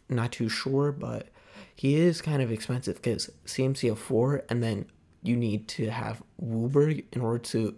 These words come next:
activate his other effect just to boost him up so that he may not die. So that is something. But yeah, you may see him one or two cards in play for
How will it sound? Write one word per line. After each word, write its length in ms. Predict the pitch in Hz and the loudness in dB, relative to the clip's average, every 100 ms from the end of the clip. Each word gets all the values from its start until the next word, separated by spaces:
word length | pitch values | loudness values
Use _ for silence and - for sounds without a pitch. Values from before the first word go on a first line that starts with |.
| - | -4
activate 640 | 107 127 117 120 - - - | -4 -4 -4 -4 -6 -12 -20
his 280 | - 107 107 - | -8 -8 -6 -4
other 200 | 120 127 | 0 0
effect 360 | 131 135 - | 0 -2 -4
just 260 | - 113 - | -8 -8 -6
to 60 | |
boost 280 | 113 117 117 | -4 -2 -2
him 140 | 110 95 | -4 -2
up 280 | 131 156 - - - - | -2 -2 -6 -20 -20 -20
so 120 | - 120 | -8 -4
that 180 | 113 | -4
he 140 | - 110 | -2 -2
may 200 | 104 104 | -2 -4
not 300 | 101 113 135 | -4 -6 -6
die. 400 | 143 156 170 175 - _ _ _ _ _ _ _ - _ _ - - | -4 -2 -2 -4 -10 _ _ _ _ _ _ _ -20 _ _ -20 -14
So 160 | - | -6
that 220 | 110 113 131 | -2 2 2
is 200 | 127 127 | 2 0
something. 600 | - 120 - - 107 139 _ _ - - _ _ _ _ _ _ _ _ _ _ _ | -6 -6 -8 -8 -8 -10 _ _ -20 -20 _ _ _ _ _ _ _ _ _ _ _
But 180 | - - - | -10 -10 -4
yeah, 220 | - 143 - _ _ | -4 -4 -12 _ _
you 140 | 107 139 | -2 2
may 220 | 135 131 | 4 2
see 160 | 139 131 | 0 -2
him 280 | 127 117 | 0 0
one 180 | 113 113 | 0 0
or 100 | 110 | 0
two 180 | 110 117 | -2 -6
cards 360 | - 113 113 113 | -6 -4 -4 -4
in 160 | 107 | -6
play 340 | - 104 107 104 | -6 -4 -2 -4
for 480 | - 110 95 95 | -6 -6 -4 -6